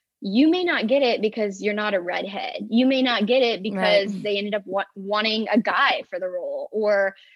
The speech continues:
Speaker 1: you know, maybe they, maybe they just want someone that's, like, super funny and quirky, and you come off differently on camera, and, you know, whatever it is, it's never personal. And sometimes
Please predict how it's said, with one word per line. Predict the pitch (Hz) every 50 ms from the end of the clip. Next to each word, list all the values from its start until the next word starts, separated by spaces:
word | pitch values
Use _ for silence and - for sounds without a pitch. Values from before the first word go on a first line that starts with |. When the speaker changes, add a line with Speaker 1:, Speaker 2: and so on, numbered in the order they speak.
| _ _ -
Speaker 1:
you | 233 240
know, | 240 214 208 196 190
maybe | 196 202 208 202 208 202 226 226 226 226 220 - - _ -
they, | 196 185 208 202 208 208 208 202 196 196 196 - - - _ _ _ _ _ _ _ _ _ _ _ _ _ _ - - _ _
maybe | - 180 196 185 185 214 233 220
they | 233 233 220
just | 226 226 220 -
want | 208 190 196 214 220 - -
someone | - 233 214 220 220 214 208 208 208 202 202 208 202
that's, | 202 190 190 202 - -
like, | 208 196 202
super | - - - - 220 220 220 233 220
funny | 214 - - 220 220 220 220 220
and | 220 214 214
quirky, | - 226 247 254 _ - 226 180 170 175 - -
and | 196 196 196 190 190 190 _ _ _ _ _ -
you | 208 220 226 214
come | 220 - - 240 247 214
off | 208 220 226 214 - - 190
differently | - 226 226 - 233 - - - 160 147 175 139
on | 104 180 185 196
camera, | - - 240 226 240 254 240 208 190 190 180 - -
and, | 196 202 196 196 196 190 196 196 _ _ - _ _ -
you | - 247
know, | 247 226
whatever | 202 220 269 - - - 254 269 277 294 285
it | 262 220 - - - -
is, | - 220 233 233 214 196 190 185 180 202 196 _ _ _ _ _ _ _ -
it's | 214 214 208 - 196
never | 208 208 202 208 196 196 190
personal. | - - - 185 185 180 - - 180 165 - - 90 - -
And | 208 202 202 190 - _ _
sometimes | - - 254 269 359 359 320 285 233 220 214 - -